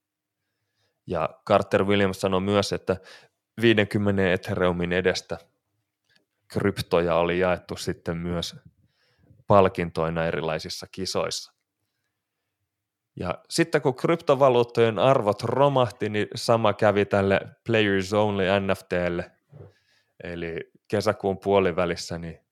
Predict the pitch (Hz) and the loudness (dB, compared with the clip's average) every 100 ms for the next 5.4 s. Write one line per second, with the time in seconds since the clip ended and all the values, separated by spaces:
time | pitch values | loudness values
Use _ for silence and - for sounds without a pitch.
0 | _ - 101 87 87 87 85 90 87 85 | _ -6 -4 -2 -4 -4 -6 -4 -4 -2
1 | 87 90 85 92 95 - 80 - - - | -4 -4 -2 0 -2 -2 -10 -12 -12 -10
2 | 78 - _ 78 78 92 87 _ - 78 | -10 -14 _ -12 -8 -6 -6 _ -10 -8
3 | 78 - _ _ - 156 123 107 _ _ | -8 -12 _ _ -12 -12 -12 -18 _ _
4 | _ _ _ _ _ _ - 87 85 90 | _ _ _ _ _ _ -10 -6 -4 -4
5 | 85 - 92 85 | -6 -6 -6 -6